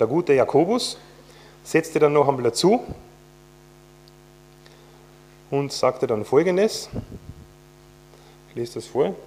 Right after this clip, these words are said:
Verse fünfzehn bis achtzehn. Ich lese ab vierzehn weg. „Petrus hat auch erzählt, wie Gott zum ersten Mal die Nichtjuden aufsuchte, um sich aus ihnen ein Volk zu wählen,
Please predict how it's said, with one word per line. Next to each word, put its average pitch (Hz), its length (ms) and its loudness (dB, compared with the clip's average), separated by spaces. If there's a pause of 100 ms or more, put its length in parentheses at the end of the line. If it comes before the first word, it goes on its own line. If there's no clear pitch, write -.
(380)
Verse 123 260 -6
fünfzehn 131 320 -8
bis 107 160 -10
achtzehn. 147 500 -4 (4000)
Ich - 60 -20
lese 123 180 -4
ab 113 80 -6
vierzehn 143 300 -6
weg. 123 120 -4 (480)
„Petrus 196 340 6
hat 165 160 8
auch 156 180 6
erzählt, 160 500 0
wie 143 80 -2
Gott 143 320 6
zum 151 120 -4
ersten 151 380 0
Mal 143 240 6
die 147 100 2
Nichtjuden 156 600 2
aufsuchte, 110 800 0 (800)
um 147 120 -4
sich 196 260 -2
aus 139 340 4
ihnen 208 380 4
ein 135 180 -2
Volk 170 380 4
zu 123 200 -4
wählen, 139 440 -2